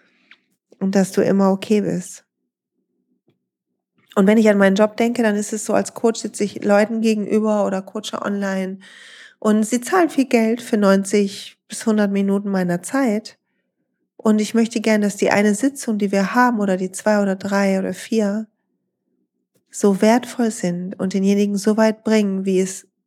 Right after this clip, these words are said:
nur geht. Und wenn ich in meinen Gedanken die ganze Zeit mitsuchen würde, dann wäre ich nur zu fünfzig Prozent maximal bei der anderen Person.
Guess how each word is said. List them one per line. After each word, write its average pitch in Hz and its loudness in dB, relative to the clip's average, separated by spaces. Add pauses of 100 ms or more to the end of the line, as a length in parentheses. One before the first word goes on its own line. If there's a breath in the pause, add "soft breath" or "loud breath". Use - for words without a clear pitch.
nur 190 -2
geht. - -8 (1300)
Und 208 4
wenn 254 4
ich 285 -2
in 226 4
meinen 220 4
Gedanken 240 0
die 220 -2
ganze 190 -4
Zeit 190 -2
mitsuchen 202 -4
würde, 180 -2
dann 208 0
wäre 262 4
ich 240 -2
nur 226 2
zu - -4
fünfzig 240 -6
Prozent 214 -2
maximal 208 -2
bei 208 0
der 196 0
anderen 196 0
Person. 185 -4